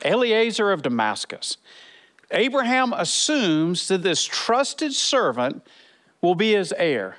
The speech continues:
Now, that sounds odd to our modern ears, but in the ancient world, it was very common for an older childless couple to legally adopt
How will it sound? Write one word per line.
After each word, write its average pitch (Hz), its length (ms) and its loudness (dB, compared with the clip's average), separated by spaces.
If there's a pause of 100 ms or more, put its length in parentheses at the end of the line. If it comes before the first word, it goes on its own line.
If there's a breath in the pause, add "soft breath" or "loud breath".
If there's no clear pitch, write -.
(100)
Now, 311 100 4
that 285 200 2
sounds 330 360 2 (140)
odd 277 600 2 (480 soft breath)
to 226 100 2
our 214 180 4
modern 233 520 2
ears, 247 440 2
but 190 160 0
in 180 100 0
the 170 140 -2
ancient 269 480 0
world, 190 480 2
it 220 160 0
was 190 180 2
very 233 460 2
common 95 560 -6 (520 loud breath)
for 220 280 4
an 180 220 0
older 302 720 2
childless 269 720 0
couple 131 580 -2 (400 loud breath)
to 214 220 4
legally 330 640 2
adopt 160 580 0